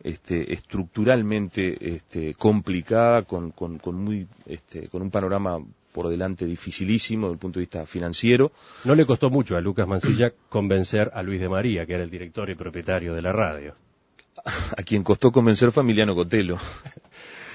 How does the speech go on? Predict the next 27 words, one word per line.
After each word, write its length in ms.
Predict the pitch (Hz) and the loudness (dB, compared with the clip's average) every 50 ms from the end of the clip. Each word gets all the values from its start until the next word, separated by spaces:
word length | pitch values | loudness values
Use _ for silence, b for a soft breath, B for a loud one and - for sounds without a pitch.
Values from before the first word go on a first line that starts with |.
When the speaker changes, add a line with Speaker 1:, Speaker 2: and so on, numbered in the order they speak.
| B B B | B B B
Speaker 1:
No 100 | 120 117 | 4 8
era 140 | 120 120 110 | 10 10 8
fácil. 480 | - - 117 - - - 92 87 80 - _ - | 10 8 6 6 6 2 0 0 -2 -6 _ -4
Este, 520 | 101 95 - _ - 101 92 92 90 87 | -4 -4 -4 _ 0 2 4 4 4 2
todos 260 | 85 - - 113 110 - | 0 2 4 4 4 4
conocemos 500 | - 107 95 90 - 110 104 98 90 101 | 2 -2 -2 -2 -2 -2 -2 -2 -2 -2
ese 240 | 92 92 92 90 | -2 0 0 0
entrañable 720 | 82 87 87 - 92 95 95 104 113 113 110 104 98 90 | 0 -2 -4 0 0 0 2 2 2 2 2 2 0 -2
personaje, 800 | 82 98 90 - - 92 98 104 98 - - 95 87 85 73 - - - | -2 -4 -6 -4 -4 -4 -2 -2 -4 -2 -4 -4 -4 -4 -4 -6 -6 -2
gran 260 | 90 95 98 98 95 | 2 2 2 2 2
amigo 340 | 90 95 98 101 98 92 80 | 0 -2 -2 -2 -2 -2 -4
que 120 | 90 85 | -6 -10
fue 180 | - 104 98 95 | -4 -2 -2 0
Luis 220 | 92 98 101 98 | 0 0 0 0
de 80 | 104 98 | 0 0
María, 400 | 92 95 98 104 107 117 127 B B B B B B B B B B | 0 0 2 2 2 2 0 B B B B B B B B B B
eh, 320 | - - 90 87 85 82 78 - | -2 0 0 0 0 -2 -4 6
pero 180 | - 151 156 127 | 8 10 10 10
bueno, 220 | 135 131 107 87 | 8 6 2 0
con, 240 | - 95 90 85 76 | -2 -4 -4 -4 -8
con, 240 | - - 87 87 82 | -10 -10 -10 -10 -8
con 180 | - 90 87 | -8 -10 -10
su 200 | - - - 87 | -8 -10 -12 -10
característica 640 | - - 90 90 85 - 90 92 101 - 104 101 104 85 | -4 -2 -2 -2 -2 -4 -6 -6 -4 -6 0 0 0 2
tan 220 | 92 101 104 98 | 2 0 0 2
peculiar, 560 | - 101 90 113 104 98 104 113 113 113 - b b b b b b - | -2 -4 -2 0 0 2 4 4 4 4 2 b b b b b b -10
eh, 420 | - 87 90 85 82 80 80 78 | -8 -4 -4 -4 -2 -2 -4 -4